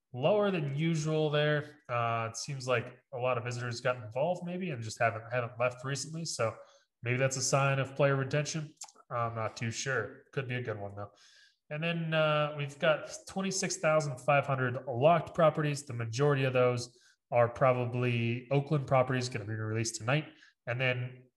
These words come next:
you got your other ones that are special properties that won't be released, um, anytime soon, but probably in special releases. Uh, for, for, uh, floors today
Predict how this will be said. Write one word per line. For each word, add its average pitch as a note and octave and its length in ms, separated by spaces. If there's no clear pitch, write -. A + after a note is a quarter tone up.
you D3 120
got B2 240
your A#2+ 80
other A2 120
ones A2 240
that A2 120
are G#2+ 80
special - 360
properties G#2+ 480
that A#2 200
won't A2 160
be G#2+ 100
released, A#2+ 520
um, A2+ 420
anytime B2+ 320
soon, E3+ 340
but A#2 160
probably A2 300
in G2+ 80
special - 400
releases. G#2 480
Uh, A2 140
for, - 460
for, D3+ 360
uh, B2+ 200
floors G3+ 580
today A#2 540